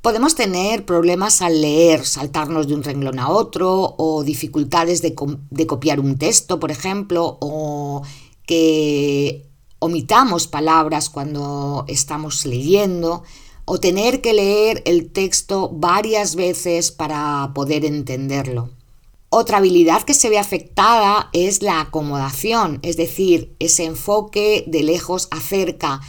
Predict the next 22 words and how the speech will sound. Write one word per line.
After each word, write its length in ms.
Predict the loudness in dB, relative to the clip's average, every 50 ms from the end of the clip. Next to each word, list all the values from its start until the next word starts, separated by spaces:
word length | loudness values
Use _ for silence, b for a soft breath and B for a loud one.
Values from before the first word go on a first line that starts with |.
| B B B
ese 160 | -2 -2 0
enfoque 500 | 0 -2 -4 -4 -6 -4 -2 -2 -4 -2 -2
automático 1040 | 0 0 0 0 -2 -4 -4 -2 -2 -2 -2 -2 -2 -6 -8 -4 -4 -4 -4 -4 -6 B B B B B
que 280 | 0 2 4 4 4 4
es 120 | 2 0
esencial, 680 | 0 0 0 -2 -2 -4 -6 -4 -2 0 0 0 -2 -2
por 120 | -4 -6
ejemplo, 400 | -6 -6 -8 -8 -6 -4 -4 -4
cuando 220 | -4 -6 -6 -6 -6
estamos, 480 | -6 -6 -6 -6 -4 -4 -4 -4 -6
mm, 220 | -6 -6 -8 -8 -8 -8 -8
trabajando 460 | -8 -8 -6 -6 -6 -6 -6 -6 -4
con 100 | -4 -2
el 120 | -2 -2
ordenador, 600 | -2 -2 -4 -4 -4 -4 -2 0 0 0 0 -2
tenemos 400 | -2 -4 -6 -6 -6 -6 -6 -6
que 120 | -4 -4 -2
mirar 260 | -2 -2 -2 -2 -2
de 80 | -2 -2
lejos 360 | -2 -2 -4 -8 -10 -10 -10
y 60 | -8
tenemos 520 | -4 -4 -4 -2 -2 -4 -4 -4 -4 -6